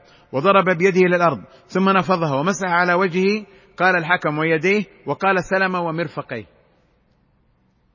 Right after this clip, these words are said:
فهذا يشير أنه له أصل عن الرسول قضية المسح إلى المرفقين، وقد جاءت ثابتة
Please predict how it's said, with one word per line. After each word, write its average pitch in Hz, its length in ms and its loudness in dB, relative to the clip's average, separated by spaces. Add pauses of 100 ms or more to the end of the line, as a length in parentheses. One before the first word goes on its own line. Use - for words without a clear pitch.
(1200)
فهذا 160 220 -8
يشير 170 240 -4 (120)
أنه 180 120 -8
له 220 240 -2
أصل 135 300 -8 (760)
عن 190 180 -4
الرسول 180 460 -4
قضية 190 500 -4 (880)
المسح 151 360 -8
إلى 165 380 -6 (100)
المرفقين، 147 640 -8 (240)
وقد 143 260 -10
جاءت 180 280 -4
ثابتة 165 640 -6